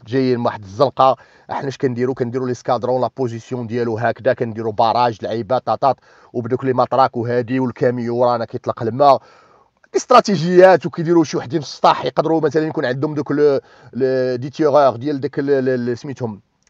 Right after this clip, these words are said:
داك ال-، الرصاص المطاطي، كنضربوا مره مره كن-، عطيو لي زوردر لوفيسي ديالهم اللي وسط منهم، مره مره كيقول لي: "ضرب، ضرب هذاك القدامي، راه شتو راه مزعمهم، طيحوا".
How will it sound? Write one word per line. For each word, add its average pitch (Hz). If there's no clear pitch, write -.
داك 120
ال-، 131
الرصاص 131
المطاطي، 139
كنضربوا 135
مره 151
مره 156
كن-، 143
عطيو 151
لي 139
زوردر 131
لوفيسي 135
ديالهم 139
اللي 135
وسط 131
منهم، 147
مره 147
مره 156
كيقول 147
لي: 147
"ضرب، 156
ضرب 175
هذاك 156
القدامي، 147
راه 160
شتو 165
راه 151
مزعمهم، 120
طيحوا". 180